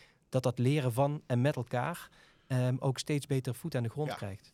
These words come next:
Speaker 2: ik denk, ik denk dat het steeds beter gaat. En ik, ik, ik, ik zie ook wel een beginnetje. Het, het, het, het boek Het Alternatief, hè, van
Speaker 1: Mhm.
Speaker 2: Jelmer Evers en, en René Knijber.
Speaker 1: Rond deze periode, toen we de podcast opnemen, tien jaar, eh,
Speaker 2: Tien
Speaker 1: teruggeschreven,
Speaker 2: jaar, moet je
Speaker 1: hè?
Speaker 2: je voorstellen, ja.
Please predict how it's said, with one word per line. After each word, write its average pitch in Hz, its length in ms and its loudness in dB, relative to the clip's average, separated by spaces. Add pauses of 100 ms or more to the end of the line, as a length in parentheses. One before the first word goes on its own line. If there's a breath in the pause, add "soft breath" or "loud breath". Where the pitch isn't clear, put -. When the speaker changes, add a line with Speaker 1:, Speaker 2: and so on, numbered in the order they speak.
Speaker 2:
ik 117 160 -10
denk, 147 200 0
ik 139 260 -8
denk 147 180 -2
dat 139 120 -4
het 113 100 -6
steeds 117 220 -2
beter 92 220 -8
gaat. - 160 -8
En 135 180 -4
ik, 123 180 -8
ik, 135 280 -6 (180)
ik, - 260 -10
ik - 140 -8
zie 214 160 2
ook 170 80 2
wel 165 100 2
een 131 60 0
beginnetje. 185 480 -4
Het, 131 340 -8
het, 117 200 -10
het, 123 220 -10
het 117 160 -14
boek 123 100 -10
Het - 100 -8
Alternatief, 131 540 -4
hè, 175 140 -6
van 131 160 -6
Speaker 1:
Mhm. 131 100 2
Speaker 2:
Jelmer 135 220 2
Evers 139 380 -4
en, 107 180 -8
en 101 120 -8
René 104 180 -6
Knijber. 151 480 4 (100)
Speaker 1:
Rond 127 180 4
deze 131 240 6
periode, 127 500 4
toen 123 120 -2
we 117 60 -4
de - 60 -12
podcast 139 340 -2
opnemen, 123 340 0
tien 156 200 0
jaar, 123 340 4
eh, 117 320 4
Speaker 2:
Tien 185 100 4
Speaker 1:
teruggeschreven, 151 380 4
Speaker 2:
jaar, 160 60 4
moet 170 100 0
je 135 60 2
Speaker 1:
hè? 143 60 2
Speaker 2:
je 208 60 -2
voorstellen, 117 440 -4
ja. 92 200 -2